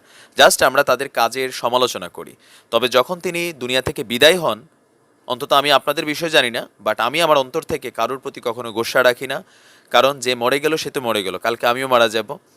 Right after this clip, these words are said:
আজকে আমি যদি একজনের মৃত্যু নিয়ে উপহাস করি, ঠাট্টা করি, হইতে পারে তিনি আমার বিপরীত দলের, হইতে পারে তিনি আমার দলের,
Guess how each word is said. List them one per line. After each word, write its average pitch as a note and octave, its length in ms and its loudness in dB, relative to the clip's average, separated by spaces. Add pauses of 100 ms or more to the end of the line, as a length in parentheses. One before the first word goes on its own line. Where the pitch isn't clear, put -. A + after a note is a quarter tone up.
(140)
আজকে A2 280 -2
আমি B2 160 0
যদি C3+ 180 -6
একজনের B2 340 -4
মৃত্যু A#2+ 300 -8
নিয়ে C3 140 -6
উপহাস C#3+ 480 0
করি, B2 300 -4
ঠাট্টা - 360 2
করি, A2+ 340 -2 (480)
হইতে E3 180 0
পারে E3 180 4
তিনি C#3 200 -2
আমার C#3 140 4
বিপরীত B2+ 340 -6
দলের, A#2+ 300 0 (440)
হইতে A2 180 -4
পারে C#3+ 220 0
তিনি D3+ 220 -8
আমার C#3 220 -4
দলের, B2 320 4